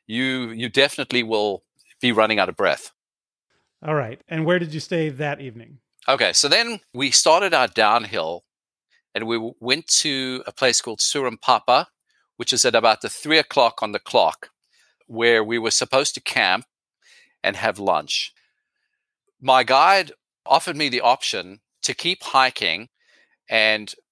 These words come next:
Speaker 1: the next day, which would be the final day, would be a slightly shorter day. I didn't really want to camp there because it was still, like, two o'clock in the afternoon. We started the, the, the hike, and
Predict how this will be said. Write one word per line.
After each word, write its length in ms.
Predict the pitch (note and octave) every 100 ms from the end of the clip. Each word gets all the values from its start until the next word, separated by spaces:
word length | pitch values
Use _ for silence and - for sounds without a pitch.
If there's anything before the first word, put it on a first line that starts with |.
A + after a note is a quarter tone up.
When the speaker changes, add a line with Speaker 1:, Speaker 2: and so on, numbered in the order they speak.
| _ _ _ _
Speaker 1:
the 200 | - A#2
next 360 | A#2 C3 - -
day, 140 | B2+
which 200 | G#2+ G#2
would 80 | A#2+
be 80 | A2+
the 100 | G#2
final 400 | - C#3+ E3+ C#3+
day, 380 | G2+ F#2 F#2 F#2+ _ _
would 180 | A2 G#2+
be 300 | A#2+ A2+ A2+
a 460 | G#2+ G#2 G#2 G2+ - _ _ _ _ _
slightly 380 | - - A#2 -
shorter 360 | A2+ - F3+ C#3+
day. 420 | - F2 E2+ G#2 _ _ _ _ -
I 140 | B2 E3
didn't 280 | G3+ C#3
really 320 | A#2+ B2+ C#3 C3
want 240 | A#2 A2+
to 80 | A2
camp 340 | - B2 G#2+
there 360 | - G2 F#2 F#2+ -
because 260 | - B2
it 120 | A#2+ G#2+
was 100 | B2+
still, 380 | - G#3 D#3+ - B2
like, 220 | B2+ A#2+
two 160 | - E3+
o'clock 320 | D3 C#3+ A#2+
in 60 | A#2
the 80 | G#2+
afternoon. 580 | G2 - C#3 - B1+ _ _ _ _ _ _ _ _ _
We 140 | G2+ A2+
started 380 | - C3 C#3+ C#3
the, 100 | - -
the, 180 | A2+ G#2+
the 120 | G2+
hike, 420 | - F#2 G2 - - _ _
and 420 | A2+ G#2 G#2 G2+